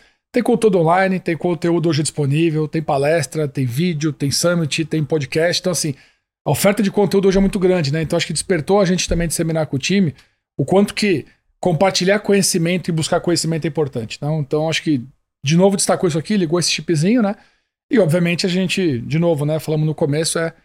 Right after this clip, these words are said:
a importância desse compartilhamento e trazer mais gente pra cá e tomara que tenha mais versões e mais programas como esse, né? Mas aí acho que pegando também no técnico um pouquinho, algumas outras coisas de legado que eu levei, né? Acho que uma das sessões que a gente fez lá com o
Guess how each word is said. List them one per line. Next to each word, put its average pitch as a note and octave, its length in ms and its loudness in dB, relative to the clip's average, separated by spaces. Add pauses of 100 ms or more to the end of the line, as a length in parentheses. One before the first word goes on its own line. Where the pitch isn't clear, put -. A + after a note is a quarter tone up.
(340)
a D3+ 40 0
importância F#3 500 2
desse F3+ 220 0
compartilhamento E3+ 680 -2
e F#3 40 -6
trazer F3+ 440 2
mais E3 220 0
gente D3+ 200 -2
pra E3 200 0
cá F3 380 2
e E3+ 180 2
tomara D#3 360 -2
que - 100 -14
tenha D#3+ 180 -2
mais D3+ 240 -2
versões D3+ 400 -2
e D#3 40 0
mais D#3 160 0
programas D3+ 420 -2
como D3+ 240 -2
esse, A#2 240 -6
né? B2+ 140 -10 (760)
Mas C#3+ 180 2
aí E3+ 100 4
acho F#3 100 0
que - 80 -12
pegando F#3 260 0
também F#3 160 -2
no F3+ 80 0
técnico F3+ 460 -2
um - 20 -14
pouquinho, F3+ 380 0
algumas E3 240 0
outras D#3 260 -2
coisas D#3+ 340 0
de C#3 140 -2
legado D#3 400 2
que - 80 -6
eu D3 60 0
levei, C#3+ 360 2
né? E3+ 160 -4 (560)
Acho - 140 -4
que - 80 -4
uma F3+ 100 2
das F#3 200 4
sessões F3+ 420 0
que - 80 -2
a - 20 2
gente D#3+ 140 -4
fez D#3 240 0
lá D#3 160 0
com C#3+ 420 -4 (480)
o - 60 -18